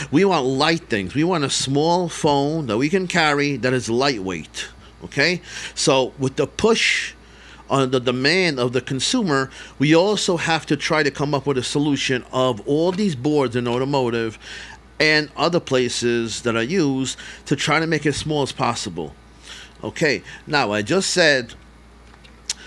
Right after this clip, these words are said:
the components are getting smaller. Now with that is the challenge.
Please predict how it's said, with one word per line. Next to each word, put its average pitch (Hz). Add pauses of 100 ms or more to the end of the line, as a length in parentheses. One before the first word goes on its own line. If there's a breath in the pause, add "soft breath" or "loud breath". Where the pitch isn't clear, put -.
(260 loud breath)
the -
components 170
are 160
getting 139
smaller. 113 (720 loud breath)
Now 143
with 143
that 185
is 147
the 147
challenge. 110